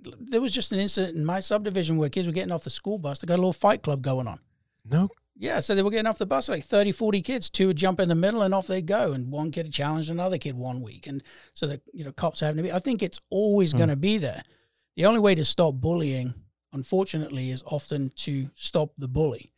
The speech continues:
Speaker 1: Now, of course, you have two approaches, don't we? We have the naughty kid syndrome, smack 'em on the wrist, tell 'em to the teachers, you report to police and all that stuff. Or you have some kid that decides, "Not today," and punches him in the nose. I think the trouble is now we end up in a situation where a kid gets bullied long enough.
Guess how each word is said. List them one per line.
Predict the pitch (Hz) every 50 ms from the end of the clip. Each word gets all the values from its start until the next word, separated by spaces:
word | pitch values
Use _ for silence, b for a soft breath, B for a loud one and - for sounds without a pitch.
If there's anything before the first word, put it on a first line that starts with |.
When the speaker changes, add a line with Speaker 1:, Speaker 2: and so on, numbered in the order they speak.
| _ _ _ _ _ _ _ -
Speaker 1:
Now, | 135 131 131 131 131 127
of | 147 139 -
course, | - 170 165 -
you | 151 143
have | 131 139 131
two | - - 151
approaches, | 143 131 - 185 175 135 - 127 120
don't | 127 147 143 107
we? | 120 127
We | 131 131 131
have | 135 139 131
the | 131 139
naughty | 135 139 156 156 156 - -
kid | 135 - - 147 135
syndrome, | - - - 151 147 143 143 139 131
smack | 123 - 156 143 135 -
'em | 147 143
on | 139 135
the | 135 131
wrist, | 143 147 139 - -
tell | - 139 135
'em | 139 131
to | -
the | 135 139
teachers, | - - - 151 143 - - 143 135 131
you | 139 127
report | 127 123 - - 147 139 -
to | - 127
police | - 143 143 143 139 131 - -
and | 135 135
all | 139
that | 147 160 -
stuff. | - - 143 127 -
Or | 143
you | 143 147
have | 151 175 180 180
some | - - 156 131
kid | - - 180 156 139
that | 131 127 -
decides, | - - - 139 131 127 - -
"Not | - 147 139 -
today," | - - 127 139 165 165 147 - - _ _ _ _ _ _ _ _ _ _ _ _ -
and | 139 127 - -
punches | - 160 147 - - 143
him | 147 139
in | 135 135
the | 135 139
nose. | 156 175 180 160 - - - - - _ _ _ _ _ _ -
I | - 151 127
think | - 190 170
the | 147 143
trouble | 127 - - - - 185 214 233 247 214 165
is | 151 143 127
now | 147 147 160 190 208 175 147 143 - - _ _ _ _ _ _ _ _ _ _ _ _
we | - 151 151 151
end | 151 147 147
up | 135
in | 139 139
a |
situation | 131 - 156 139 - 147 143 139 131 135
where | 131 127
a |
kid | 123 - 156 139
gets | 156 139
bullied | 143 127 139 156 170 175 156 143
long | 139 135 135
enough. | 135 131 131 135 135 - -